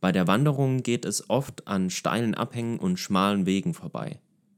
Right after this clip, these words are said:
Nachts kann man sehr billig in den jeweiligen Tempeln übernachten.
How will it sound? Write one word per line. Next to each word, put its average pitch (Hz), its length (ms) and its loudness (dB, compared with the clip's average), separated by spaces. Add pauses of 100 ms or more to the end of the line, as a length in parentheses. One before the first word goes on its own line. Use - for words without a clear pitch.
(300)
Nachts 107 360 0
kann 139 200 2
man 139 180 4
sehr 123 180 2
billig 123 440 2
in 92 100 4
den 90 160 2
jeweiligen 92 560 0
Tempeln 98 420 0
übernachten. 80 680 -4